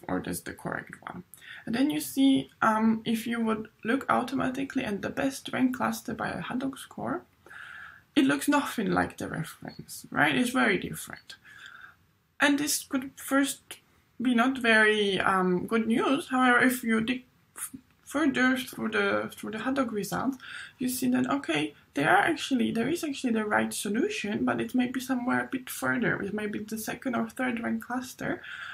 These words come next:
which you would not automatically look at. And our question was, okay, can M D help us with this problem? Um, so what we did,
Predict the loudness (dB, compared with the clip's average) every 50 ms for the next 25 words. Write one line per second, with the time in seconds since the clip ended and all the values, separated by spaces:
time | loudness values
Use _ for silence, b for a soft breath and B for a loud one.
0 | B B B 2 2 2 2 0 -4 -2 -2 0 0 0 0 2 0 0 0 2
1 | 2 2 2 0 0 -2 -2 -2 -4 -6 -8 -4 -2 0 2 2 0 0 -2 -2
2 | -2 -4 -6 _ _ _ _ _ _ _ -18 B B B B B B B B 4
3 | 4 4 4 2 0 -2 -4 -6 -6 -6 -4 -2 0 0 0 -2 -4 -6 -6 -4
4 | -4 -2 -2 -2 -4 -4 0 2 4 6 6 6 6 4 4 4 2 2 0 -2
5 | -4 -4 -4 -4 -4 -4 -4 -4 -8 -8 -6 -4 -2 -2 -2 -4 -6 -8 -10 -8
6 | -6 -4 -4 -4 -6 -6 -8 -8 -12 _ _ _ _ _ _ _ _ _ _ _
7 | _ _ _ _ _ _ -20 -16 -14 -10 -6 -4 -2 0 0 2 2 2 2 0
8 | -2 B B B B B B B B B B -2 2 4 4 4 6 4 4 2
9 | 2 2 0 0